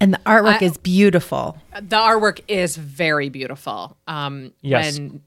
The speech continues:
Speaker 2: Neil and Colleen were in town visiting us last summer, we got to see a little sneak preview. That's what you get when you're friends with celebrities, everybody. Uh, sneak preview of the book,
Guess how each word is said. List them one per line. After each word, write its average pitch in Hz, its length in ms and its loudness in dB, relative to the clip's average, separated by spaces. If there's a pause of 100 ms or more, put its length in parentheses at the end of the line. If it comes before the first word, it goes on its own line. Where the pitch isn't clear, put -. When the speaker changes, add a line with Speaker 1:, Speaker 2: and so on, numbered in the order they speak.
(200)
Speaker 2:
Neil 175 280 0
and 165 100 -2
Colleen 151 380 -2
were 147 140 -4
in 139 180 -8
town 160 420 -4
visiting 151 420 -8
us 135 480 -10
last 135 300 -6
summer, 143 400 -4
we 165 240 -4
got 147 220 -2
to 160 60 -12
see 156 180 -6
a 151 40 -8
little 143 160 -10
sneak - 600 -10
preview. 147 760 -6 (1040)
That's 160 280 -8
what 165 220 -2
you 170 100 -4
get 156 300 -2
when 160 220 0
you're 147 120 0
friends 151 320 0
with 147 140 -2
celebrities, 156 500 -4
everybody. 156 480 -2
Uh, 190 480 2 (140)
sneak 220 340 -8
preview 214 200 -4
of 196 40 -2
the 180 60 -6
book, 262 200 -6